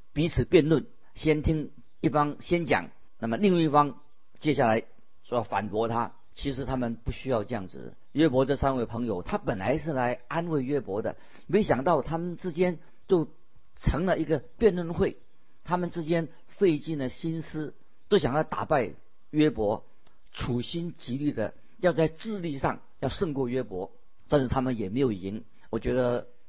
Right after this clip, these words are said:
他们之间的辩论是一场平分秋色的辩论比赛。后来有一位旁观的年轻人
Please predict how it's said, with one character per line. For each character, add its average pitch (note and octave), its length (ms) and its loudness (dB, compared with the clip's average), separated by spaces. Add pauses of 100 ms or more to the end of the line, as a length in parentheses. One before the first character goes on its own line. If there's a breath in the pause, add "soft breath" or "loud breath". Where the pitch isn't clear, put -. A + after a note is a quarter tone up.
(200)
他 C#3 140 0
们 C#3+ 200 2
之 D3 140 -6
间 C3+ 160 2
的 B2 80 2
辩 C3+ 240 4
论 C3+ 160 2 (500 soft breath)
是 D3 220 -2
一 C3 80 -2
场 F#2 320 0 (460)
平 C3+ 260 4
分 D3 240 0
秋 D3 300 2
色 C3+ 180 2
的 G2 240 -2 (180 soft breath)
辩 E3 180 8
论 C3+ 140 2
比 G2+ 200 -6
赛。 - 260 0 (220)
后 D3 180 2
来 B2 260 6 (140)
有 A#2 180 4
一 B2+ 40 2
位 C3 340 4 (400)
旁 C#3+ 260 2
观 D3+ 180 8
的 B2 100 2
年 A#2 220 0
轻 C3+ 160 -2
人 G2 260 0